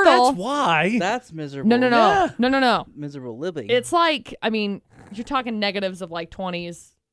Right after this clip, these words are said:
Speaker 1: down.
Speaker 2: I didn't think
Speaker 1: Freezing,
Speaker 2: it was
Speaker 1: freezing cold.
Speaker 2: pleasant. I got it.
Speaker 1: So,
Speaker 2: Miserable.
Speaker 1: miserable cold. So anyway, they, he had this turtle. He left it outside in his container.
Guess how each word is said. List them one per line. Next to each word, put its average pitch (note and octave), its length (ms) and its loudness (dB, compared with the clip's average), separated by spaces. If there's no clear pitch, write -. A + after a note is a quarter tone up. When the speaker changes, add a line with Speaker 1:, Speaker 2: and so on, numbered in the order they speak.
Speaker 1:
down. D#3 360 -4
Speaker 2:
I G3+ 120 4
didn't B3+ 200 -2
think C4 180 4
Speaker 1:
Freezing, B3 80 2
Speaker 2:
it G3+ 60 0
was F#3+ 120 2
Speaker 1:
freezing F#3 120 -6
cold. G#3 80 4
Speaker 2:
pleasant. F3 300 2
I F#3+ 100 0
got E3+ 280 4
it. F3+ 120 0
Speaker 1:
So, D#3+ 40 -2
Speaker 2:
Miserable. G3+ 640 2
Speaker 1:
miserable D#4 420 -2
cold. G#3+ 300 0
So D#4+ 460 6
anyway, E4 420 4
they, D4 380 0
he D4 160 -2
had E4+ 160 0
this D#4 140 -2
turtle. G#3 560 2
He F4+ 220 0
left D4 400 0
it F#3 260 2
outside A3+ 920 2
in D4 220 4
his D#4 240 4
container. B3+ 760 2